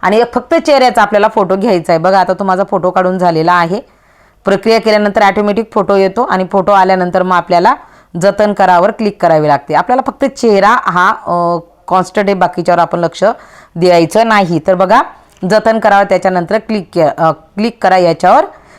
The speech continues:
आपल्याला, अ, जतन करावर आपल्याला क्लिक करायचं आहे. फोटो ह्या पद्धतीने आपला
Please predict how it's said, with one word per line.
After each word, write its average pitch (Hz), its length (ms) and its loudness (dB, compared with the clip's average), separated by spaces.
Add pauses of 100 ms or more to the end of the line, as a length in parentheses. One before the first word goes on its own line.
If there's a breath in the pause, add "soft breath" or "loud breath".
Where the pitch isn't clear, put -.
(100)
आपल्याला, 185 360 2
अ, 180 460 4
जतन 208 260 0
करावर 196 240 2
आपल्याला 190 300 0
क्लिक 277 320 -2
करायचं 165 360 0
आहे. 120 100 -10 (160)
फोटो 208 280 0
ह्या 190 200 2
पद्धतीने 170 520 -2
आपला 185 300 0